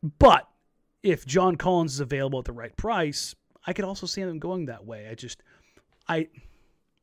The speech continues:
I, it's very hard for me to picture the Blazers getting a guy like Collins alongside Nurkic. I just feel it's a,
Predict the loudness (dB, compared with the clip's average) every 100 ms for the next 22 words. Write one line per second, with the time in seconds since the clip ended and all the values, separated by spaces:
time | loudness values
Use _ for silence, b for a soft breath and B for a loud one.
0 | _ -6 -4 -4 -8 _ _ -6 -6 -6
1 | 0 2 2 0 -4 -6 -8 -8 -6 -4
2 | -6 -6 -10 -10 -8 -8 -8 b b b
3 | b -8 -6 -4 -6 -6 -10 -12 -10 -6
4 | -6 -6 -10 -10 -8 -6 -6 -8 -10 _
5 | -16 -12 -6 -4 -4 -4 -6 -6 -6 -6
6 | -6 -8 -8 -10 -12 -12 -12 -14 -16 -14
7 | -12 -8 -4 -2 -2 -6